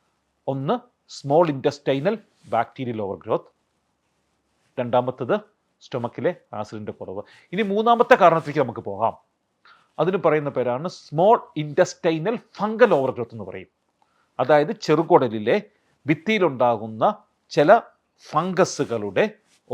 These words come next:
ഓവർഗ്രോത്തും ഈ ഗ്യാസ് ബ്ലോട്ടിങ് ഉണ്ടാക്കുന്നതായിട്ട് കണ്ടെത്തിയിട്ടുണ്ട്. ചില രോഗികൾക്ക് ഞാൻ പല മാർഗ്ഗങ്ങൾ പരിശോധിക്കും. അതായത് ഗ്യാസ് ബ്ലോട്ടിങ് കുറയാൻ വേണ്ടി അവർക്ക് സ്റ്റൊമക്കിൽ ആസിഡ് കൂട്ടാനുള്ള മരുന്ന് കൊടുക്കും, ചെറുകുടലിൻ്റെ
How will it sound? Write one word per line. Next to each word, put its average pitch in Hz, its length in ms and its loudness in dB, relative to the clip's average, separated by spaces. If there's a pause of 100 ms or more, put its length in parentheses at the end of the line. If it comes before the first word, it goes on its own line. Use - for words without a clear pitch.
ഓവർഗ്രോത്തും 156 800 2 (460)
ഈ 120 40 -12 (100)
ഗ്യാസ് 113 320 -6
ബ്ലോട്ടിങ് 101 340 -12
ഉണ്ടാക്കുന്നതായിട്ട് 92 440 -16
കണ്ടെത്തിയിട്ടുണ്ട്. 85 500 -20 (1400)
ചില 185 100 8 (100)
രോഗികൾക്ക് 180 540 4
ഞാൻ 170 80 -2 (100)
പല 165 120 6 (320)
മാർഗ്ഗങ്ങൾ 185 440 4
പരിശോധിക്കും. 131 480 -2 (340)
അതായത് 143 340 6
ഗ്യാസ് 135 240 6
ബ്ലോട്ടിങ് 135 360 -4
കുറയാൻ 123 300 0
വേണ്ടി 127 180 -4 (560)
അവർക്ക് 135 340 0 (640)
സ്റ്റൊമക്കിൽ 147 440 2
ആസിഡ് 147 300 0
കൂട്ടാനുള്ള 135 480 0
മരുന്ന് 117 240 -6
കൊടുക്കും, 120 320 -6 (580)
ചെറുകുടലിൻ്റെ 151 460 2